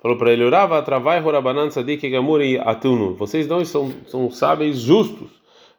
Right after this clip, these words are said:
Mar, mas o segundo é meavá, ele faz por amor. E Mari, o primeiro, mira, por temor.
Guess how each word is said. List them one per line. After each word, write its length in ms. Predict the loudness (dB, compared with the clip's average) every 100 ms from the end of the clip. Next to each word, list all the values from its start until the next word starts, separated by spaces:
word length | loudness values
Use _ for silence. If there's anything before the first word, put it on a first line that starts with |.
| -2
Mar, 220 | 2 2
mas 180 | 2 -2
o 60 | -8
segundo 720 | -4 4 4 4 2 0 -6 -14 -4
é 140 | 0
meavá, 580 | 2 2 2 2 0 0
ele 140 | -4
faz 220 | -2 -2 0
por 180 | -2
amor. 400 | 0 4 4 2 -6 -20 _ -12
E 80 | -4
Mari, 380 | 2 2 2
o 60 | 0
primeiro, 420 | 0 0 2 2
mira, 340 | 2 0 0 -2
por 240 | -2 -4
temor. 500 | -2 0 4 4 2